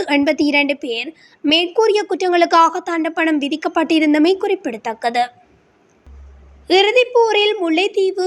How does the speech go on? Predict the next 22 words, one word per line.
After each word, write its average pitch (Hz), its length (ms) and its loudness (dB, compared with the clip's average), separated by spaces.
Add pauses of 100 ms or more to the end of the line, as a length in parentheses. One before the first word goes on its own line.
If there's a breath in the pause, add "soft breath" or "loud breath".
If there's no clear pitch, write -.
(120)
முள்ளிவாய்க்கால் 330 840 2
தமிழின 294 320 -2 (120)
படுகொலையின் 277 640 -2
பதினாறாம் 339 680 2
ஆண்டு 302 220 2
நினைவு 285 380 -2
நாளான 277 340 2 (140)
இன்று 302 300 -6
முள்ளிவாய்க்காலில் 294 960 0 (340 loud breath)
உயிர் 359 340 4
நீத்த 392 340 0
உறவுகளுக்கு 330 680 -2 (120)
வன்னி 302 320 0
மாவட்ட 330 360 -8 (100)
நாடாளுமன்ற 294 680 -2
உறுப்பினர் 294 460 -2
துரைராசா 311 640 0
ரவிகரன் 277 580 -8 (460 loud breath)
இன்று 349 260 4
நந்திக்கடலில் 370 760 -2
மலர் 320 280 0
தூவி 320 260 -6